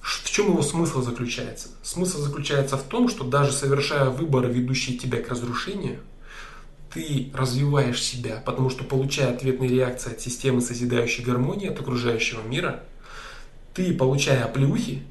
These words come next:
ты делаешь выводы, чё вообще происходит в твоей жизни. Даже если ты их делаешь медленно, если ты их делаешь коряво, криво и так далее, то всё равно ты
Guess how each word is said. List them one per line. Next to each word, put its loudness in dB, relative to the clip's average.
ты -6
делаешь 2
выводы, -2
чё 0
вообще -2
происходит 0
в -10
твоей -6
жизни. -8
Даже 2
если -4
ты -6
их 4
делаешь 2
медленно, 2
если -2
ты 0
их 2
делаешь 0
коряво, 0
криво 0
и 0
так -4
далее, -4
то -10
всё -2
равно 2
ты -4